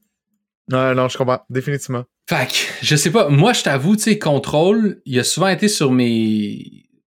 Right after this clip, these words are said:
Speaker 2: pas seulement sur les listes pour les, pour les saisons, là, mais comme,
Speaker 1: Mhm.
Speaker 2: je l'avais sur mon radar.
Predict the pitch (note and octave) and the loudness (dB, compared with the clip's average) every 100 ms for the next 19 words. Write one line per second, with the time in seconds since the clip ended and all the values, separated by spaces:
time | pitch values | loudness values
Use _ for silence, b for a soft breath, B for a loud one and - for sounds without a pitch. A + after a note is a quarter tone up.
0 | - D#3 D3+ D3 C#3 B2 A#2 C3+ C#3 - | -4 -2 0 0 2 2 4 4 2 2
1 | A#2 A2 A2 G#2+ - A#2+ A2+ - A#2 A2+ | 0 2 0 -2 -2 0 2 0 0 0
2 | C#3 F#3+ A3 D3+ A#2+ A#2+ A2+ A2 A#2 B2+ | 2 2 2 0 0 0 0 -2 -6 -8
3 | - B2 F3 G3+ D#3+ B2+ B2 A2 A#2 E3+ | -2 0 0 2 2 2 0 0 0 0
4 | F#3 | -2